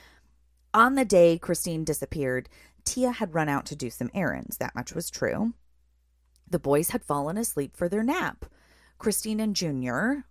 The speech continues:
who was Tia's boyfriend, according to Junior at this point, slipped into the woods for a secret rendezvous. According to Junior, again, he and Christine couldn't keep their hands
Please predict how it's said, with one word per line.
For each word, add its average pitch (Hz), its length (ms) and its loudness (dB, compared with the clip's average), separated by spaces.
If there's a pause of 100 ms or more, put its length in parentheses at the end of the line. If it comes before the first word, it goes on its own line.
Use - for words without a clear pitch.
who 185 100 0
was 151 180 -2
Tia's 127 360 -4
boyfriend, 175 720 -2 (120)
according 220 680 -2
to 160 100 -4
Junior 151 420 -4
at - 200 -10
this - 180 -4
point, 170 460 -10 (220)
slipped - 520 0
into 160 340 -2
the 247 140 0
woods 139 340 0
for - 160 -6
a 208 60 -4
secret 214 440 -12 (100)
rendezvous. - 800 -2 (580)
According 247 640 2
to 156 100 -8
Junior, 220 720 -4
again, 180 640 -4
he 202 220 -2
and 160 100 -6
Christine 147 520 -4
couldn't - 380 0
keep - 200 -6
their 196 140 -2
hands 131 460 -8